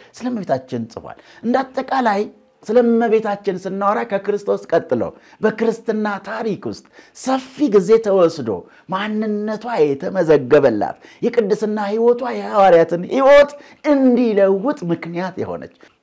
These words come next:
ለምን እንደተዋ ስናስብ ለሐዋርያት በረከታቸው ሆና እሱ ሲለያቸው ቀጥሎ በሚኖራቸው ህይወት መንፈስ ቅዱስ እንደሚሰጣቸው ተነግሯል።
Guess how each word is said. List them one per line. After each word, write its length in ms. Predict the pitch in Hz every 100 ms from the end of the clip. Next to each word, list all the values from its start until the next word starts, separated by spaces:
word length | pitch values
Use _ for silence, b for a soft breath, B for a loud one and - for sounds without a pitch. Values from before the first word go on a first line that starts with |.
| 196
ለምን 300 | 180 226 311
እንደተዋ 380 | 311 233 214 202 202
ስናስብ 640 | 196 202 226 233 - 320 - b b
ለሐዋርያት 680 | - 226 233 247 247 247 254 185
በረከታቸው 760 | 233 247 247 233 214 - 208
ሆና 240 | 170 135 92 80 b b b b
እሱ 180 | 160 - 226 254 262
ሲለያቸው 800 | - 196 175 196 220 233 240 277
ቀጥሎ 460 | - 262 262 - 269 294
በሚኖራቸው 720 | 233 233 269 254 202 - 156
ህይወት 300 | 160 214 285 - b b b b - 151
መንፈስ 340 | 165 170 185 185
ቅዱስ 300 | 196 160 175
እንደሚሰጣቸው 680 | 175 175 165 170 175 180 190
ተነግሯል። 420 | 214 233 262